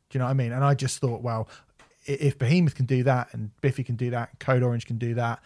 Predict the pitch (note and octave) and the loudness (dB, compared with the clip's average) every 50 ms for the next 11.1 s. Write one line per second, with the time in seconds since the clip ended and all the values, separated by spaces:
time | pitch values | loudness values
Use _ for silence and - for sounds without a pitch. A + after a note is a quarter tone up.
0 | - - _ _ - A2 A2 A2+ G#2+ - - B2 A#2+ A2 A2+ - B2+ B2 A#2+ A#2 | -20 -20 _ _ -6 -4 -4 -4 -4 -6 -4 -4 -4 -4 -2 -2 -2 -2 0 -2
1 | A#2 A2+ F#2+ A2+ A2 - C3 B2 A#2+ A2+ - A2 - - A#2+ - B2+ A#2+ A2+ - | -2 -6 -6 -6 -6 -4 -4 -4 -4 -4 -6 -8 -6 -6 -6 -4 -4 -4 -4 -4
2 | - A2+ A2+ A2+ A#2 A#2 A2 A2 G#2+ A2 - _ - - _ _ _ - - - | -4 -6 -4 -2 -2 -2 0 -2 -2 -4 -4 _ -20 -20 _ _ _ -20 -18 -12
3 | - A2+ G#2+ B2+ C#3 D3+ D3 C#3 C3+ - D3+ D3+ C#3 - - - A2+ - - A2+ | -12 -8 -4 -2 0 2 2 0 0 0 0 -2 -2 -4 -8 -12 -12 -12 -10 -10
4 | A2 G#2 G#2 G2+ - G#2 A2 A2 _ - - _ _ - - A#2+ C3 A#2+ - B2 | -10 -8 -8 -6 -8 -8 -8 -8 _ -18 -20 _ _ -4 0 2 2 2 2 2
5 | B2 - - A#2+ - A#2+ - - - - A2+ G#2+ G#2 - A2+ G#2 - - - C3+ | 0 0 -2 -4 -4 -6 -10 -10 -10 -8 -8 -8 -6 -8 -10 -10 -10 -8 -8 -6
6 | A#2 A#2 G#2+ G#2+ - - - A#2+ - - A2 G#2 G#2+ G2+ G2+ G#2+ G#2 G2+ G#2 G#2 | -4 -4 -6 -8 -8 -10 -10 -8 -6 -6 -6 -6 -6 -6 -8 -8 -8 -8 -8 -8
7 | G#2+ G#2+ G#2+ G2+ G#2 G#2 G#2 G#2 - - G#2+ G#2+ - G#2+ G#2 - - G#2+ - - | -8 -8 -6 -6 -6 -6 -6 -8 -8 -10 -12 -10 -8 -8 -8 -8 -8 -12 -12 -8
8 | - A2+ G#2 G#2 G#2+ G#2 G#2 G#2 G#2 - _ - - - C#3 C3+ B2+ A2+ G2+ G#2+ | -8 -6 -6 -4 -4 -4 -4 -6 -8 -10 _ -20 -16 -8 -4 -4 -2 -2 -2 -4
9 | A#2 A2+ A#2+ A#2+ A2+ - - E2 - C3 C3 C3 C3+ C#3+ C3 C#3 A#2 B2 B2+ - | -4 -4 -4 -4 -6 -6 -10 -10 -4 -2 0 2 4 4 4 4 2 0 -4 -12
10 | - - - C3+ - - - B2 A2 A2 A2 A2 A2+ A2 A2 G#2 G2+ - G#2+ G#2 | -10 -8 -6 -6 -6 -6 -8 -8 -6 -4 -4 -6 -6 -8 -10 -10 -10 -8 -8 -8
11 | G#2 G#2+ | -8 -10